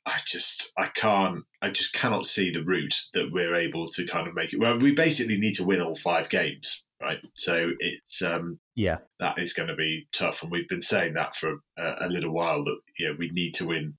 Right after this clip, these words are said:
Speaker 1: win so many of them, and I just can't, I just can't see it. Um, and I think it's, it's time to start preparing as,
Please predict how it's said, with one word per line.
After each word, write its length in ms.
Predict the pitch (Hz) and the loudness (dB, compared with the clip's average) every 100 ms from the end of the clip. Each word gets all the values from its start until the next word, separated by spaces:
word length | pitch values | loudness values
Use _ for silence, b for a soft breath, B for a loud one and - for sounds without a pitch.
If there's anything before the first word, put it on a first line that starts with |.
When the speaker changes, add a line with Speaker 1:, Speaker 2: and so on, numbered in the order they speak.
| - | 0
Speaker 1:
win 220 | 113 107 | 2 4
so 240 | - 101 | 2 4
many 240 | 101 95 90 | 2 2 0
of 120 | 82 | 0
them, 200 | 87 87 | -2 -2
and 100 | 85 | -2
I 100 | 87 | -2
just 300 | - - - | 0 0 -2
can't, 400 | - 82 80 73 _ _ | -2 0 -2 -6 _ _
I 60 | - | 0
just 240 | 107 - | 2 2
can't 260 | - 90 71 | 2 2 2
see 200 | - 92 | 4 4
it. 240 | 73 71 _ | 2 -2 _
Um, 360 | 90 85 85 85 | 0 0 0 -2
and 240 | 87 87 | 0 0
I 60 | - | 0
think 220 | 90 - | -2 -4
it's, 320 | 73 - - | -2 0 0
it's 300 | - 92 - | -2 0 0
time 540 | - 127 120 104 98 95 | 2 4 4 4 2 0
to 120 | - 95 | 0 2
start 380 | - 104 98 | 4 4 4
preparing 580 | - 95 110 101 92 87 | -2 0 2 4 2 0
as, 240 | 87 - | 0 0